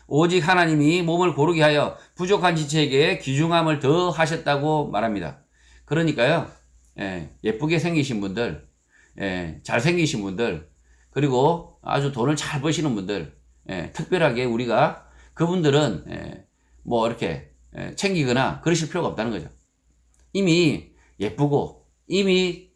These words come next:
잘생기셨고 이미 다 잘난-, 잘났는데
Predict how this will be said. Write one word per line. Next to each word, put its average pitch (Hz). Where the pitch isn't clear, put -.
잘생기셨고 135
이미 196
다 170
잘난-, 143
잘났는데 147